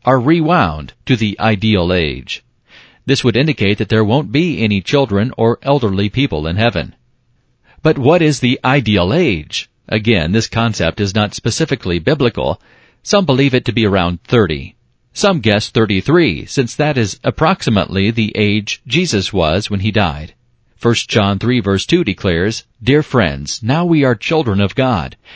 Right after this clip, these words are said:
and what we will be has not yet been made known. But we know that when he appears, we shall be like him, for we shall see him as he is."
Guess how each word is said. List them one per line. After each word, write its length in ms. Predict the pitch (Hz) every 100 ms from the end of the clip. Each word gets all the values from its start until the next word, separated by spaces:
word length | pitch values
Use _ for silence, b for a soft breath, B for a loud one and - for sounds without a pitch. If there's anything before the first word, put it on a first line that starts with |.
| B
and 160 | - 107
what 180 | 135 -
we 180 | 131 113
will 280 | 113 165
be 340 | 131 87 95 117 _
has 220 | - 127 110
not 180 | 139
yet 260 | - 127 -
been 140 | 113
made 220 | 104 117 107
known. 480 | 151 113 65 - - _ B B -
But 140 | 107
we 160 | 117 117
know 340 | 104 107 147
that 200 | 127 -
when 140 | 98
he 240 | 92 143 135
appears, 640 | 117 147 120 87 98 - -
we 160 | 113 135
shall 180 | 143 127
be 140 | 127
like 320 | 120 127 131
him, 260 | 107 71 73 B B
for 180 | - 120
we 160 | 139
shall 240 | 139 107 104
see 280 | - 180 139
him 200 | 104 101
as 200 | 107 -
he 200 | 101 90
is." 420 | 76 69 92